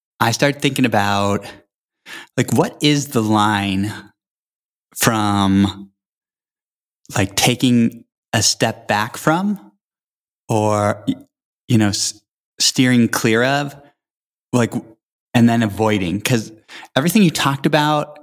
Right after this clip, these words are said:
I would probably not put in the category of avoiding.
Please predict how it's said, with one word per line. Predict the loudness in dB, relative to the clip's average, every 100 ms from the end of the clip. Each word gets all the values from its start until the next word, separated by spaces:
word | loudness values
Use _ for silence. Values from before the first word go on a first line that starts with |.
| _ _ _ _ _
I | -2 0 2 2
would | 4 2
probably | 2 0 0
not | 2 2 0 0
put | 2
in | 2 0
the |
category | 0 -2 -2 -2 -2 0
of | 0
avoiding. | 0 0 0 -2 -4